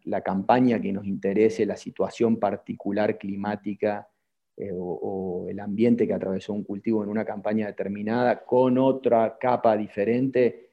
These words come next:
es mucho más fácil y es mucho más fácil,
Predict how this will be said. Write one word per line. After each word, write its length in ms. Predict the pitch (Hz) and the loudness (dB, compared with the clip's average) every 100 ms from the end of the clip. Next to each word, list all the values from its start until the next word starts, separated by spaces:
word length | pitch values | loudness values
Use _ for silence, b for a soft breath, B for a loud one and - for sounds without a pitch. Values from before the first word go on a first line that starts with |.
| _ - | _ -12
es 120 | - | -4
mucho 220 | 110 101 | -4 -2
más 200 | 98 - | -4 2
fácil 460 | 135 139 - 139 113 | 6 6 4 2 2
y 60 | |
es 80 | 101 | -2
mucho 260 | 98 101 101 | -6 -6 -8
más 240 | 101 - | -8 -6
fácil, 560 | 98 98 107 104 95 | -6 -4 -6 -6 -6